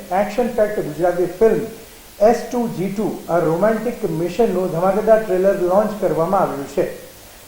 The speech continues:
ફિલ્મની વાત કરીએ તો આ એક રોમેન્ટિક કોમેડી ફિલ્મ છે, જેમાં હાસ્ય, એક્શન બધું જ છે. દસમી મે બે હજાર ચોવીસના રોજ રિલીઝ થઈ રહેલ આ ફિલ્મ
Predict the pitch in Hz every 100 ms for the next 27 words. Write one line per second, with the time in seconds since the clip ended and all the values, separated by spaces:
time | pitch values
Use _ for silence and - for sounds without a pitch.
0 | - 185 180 180 185 190 220 214 214 214
1 | 208 - 175 190 180 180 160 160 190 214
2 | 214 226 - 180 190 185 - 170 185 220
3 | 202 160 151 147 - - - - 196 202
4 | 214 214 214 - - - 180 202 - 208
5 | 202 160 175 233 185 123 - 135 - -
6 | - - - 170 214 - 247 226 208 208
7 | 175 170 185 180 175 170 208 - 208 202
8 | 208 180 151 151 185 220 - 165 156 165
9 | 202 196 170 156 - 214